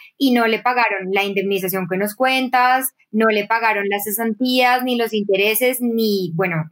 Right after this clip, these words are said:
la prima si hubiera tenido derecho, ni los siete mil pesos que ya se los habían quitado y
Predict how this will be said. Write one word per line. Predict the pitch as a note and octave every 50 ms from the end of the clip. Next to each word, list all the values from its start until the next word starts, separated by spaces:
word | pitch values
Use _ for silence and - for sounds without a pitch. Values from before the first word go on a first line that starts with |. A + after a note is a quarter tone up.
| _ -
la | G3 F#3+ F#3+ F#3
prima | F#3 F#3+ F#3 F#3 F#3
si | F3+ - A3+
hubiera | G#3 F#3 F3+ F3+
tenido | G#3 G#3 G3+ F#3 F3 F3+
derecho, | F#3+ A#3 C4 C4+ C4+ C4+ - B3+ B3+ B3+ B3+ - - - - _ _ -
ni | G#3+ A3+ A#3+ A#3+ A#3+ A#3 A3+
los | A3 G#3 G#3
siete | - A3 G3+ G#3 G3+
mil | G3 F#3+ G3
pesos | - G#3 G3 G3+ G3+ -
que | A#3+
ya | G#3 G#3 F#3
se | D#3+ F#3
los | F#3+ G3 G3
habían | A3+ A3 G#3+ F#3+ F3+ F3 F3 F3 F3
quitado | D#3+ G#3 - G#3 G3 G3 G3 G3 G3 G3+ G3+ F3
y | - G3 A3+ A3 G#3+ G#3 G3+ G3 -